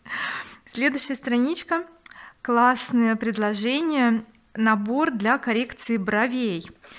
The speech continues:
Вот так будет выглядеть коробочка. Всего двести девяносто девять рублей. Здорово. Открываем коробочку. Здесь есть зеркальце и три отделения. Тёмные тени, средние и воск.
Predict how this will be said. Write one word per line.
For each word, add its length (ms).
Вот 160
так 240
будет 200
выглядеть 460
коробочка. 880
Всего 240
двести 420
девяносто 380
девять 340
рублей. 460
Здорово. 600
Открываем 540
коробочку. 840
Здесь 400
есть 220
зеркальце 760
и 420
три 240
отделения. 840
Тёмные 580
тени, 400
средние 640
и 160
воск. 480